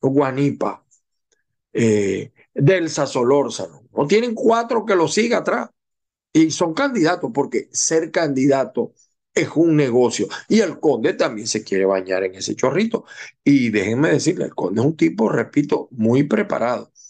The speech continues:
El aspecto moral, el aspecto político, no lo sé. O no lo voy a juzgar hoy, pues. Pero que el Conde sea candidato, ¿por qué no?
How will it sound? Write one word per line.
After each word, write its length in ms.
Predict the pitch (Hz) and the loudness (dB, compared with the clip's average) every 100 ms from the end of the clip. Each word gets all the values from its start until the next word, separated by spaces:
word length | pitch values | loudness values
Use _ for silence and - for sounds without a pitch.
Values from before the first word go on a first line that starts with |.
| _ _ - - _ | _ _ -20 -20 _
El 180 | - 143 | -2 -2
aspecto 540 | 123 - 160 170 - 196 | -2 -4 -4 -2 -2 0
moral, 560 | 160 131 131 - - - | 2 2 0 -2 -8 -2
el 140 | 127 | 0
aspecto 500 | 104 - 123 120 - | 0 -2 -4 -2 -4
político, 720 | 151 127 131 127 151 - - - | 0 0 -2 -4 -6 -4 -4 -4
no 260 | 110 120 | 0 2
lo 160 | 120 110 | 2 2
sé. 320 | - 90 - _ _ _ | -2 -8 -10 _ _ _
O 160 | - 165 | 0 0
no 180 | 160 175 | 2 2
lo 140 | 175 | 2
voy 180 | 151 156 | 4 4
a 60 | 143 | 2
juzgar 380 | 123 110 120 113 | 0 0 0 0
hoy, 160 | 92 76 | -2 -6
pues. 220 | - - _ _ _ _ _ _ _ _ _ | -18 -20 _ _ _ _ _ _ _ _ _
Pero 320 | 175 156 147 | 0 0 -2
que 80 | 156 | -2
el 140 | 135 | -2
Conde 300 | - 262 320 | 0 0 0
sea 200 | 226 254 | -2 -2
candidato, 480 | 247 226 285 233 156 | 0 0 0 0 -2
¿por 220 | 165 165 | 0 0
qué 160 | 160 165 | 2 0
no? 300 | 143 - _ | 0 -4 _